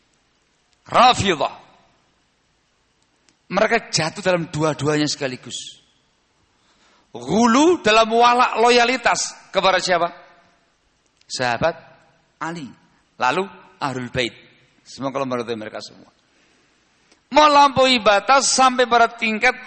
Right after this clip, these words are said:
menuhankan Ali bin Abi Thalib. Melampaui batas sampai meyakini pada Ahlul Bait hal-hal yang hanya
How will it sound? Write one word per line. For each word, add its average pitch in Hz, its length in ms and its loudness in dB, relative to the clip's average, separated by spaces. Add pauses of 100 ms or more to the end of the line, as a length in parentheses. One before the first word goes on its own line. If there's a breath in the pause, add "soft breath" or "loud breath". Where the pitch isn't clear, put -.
(160)
menuhankan 233 720 0
Ali 277 320 2
bin 254 80 -8
Abi 247 240 0
Thalib. 240 320 2 (3000)
Melampaui 269 560 4
batas 233 400 2
sampai 254 320 0
meyakini 240 880 0
pada 226 480 2
Ahlul 226 240 0
Bait 247 320 2 (320)
hal-hal 208 640 2
yang 220 240 2
hanya 254 480 2